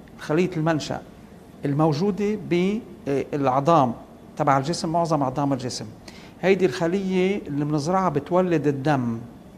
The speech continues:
يعني الكرات البيض، الكرات الحمر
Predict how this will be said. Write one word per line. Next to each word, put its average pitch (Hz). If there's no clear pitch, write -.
يعني 151
الكرات 156
البيض، 143
الكرات 156
الحمر 156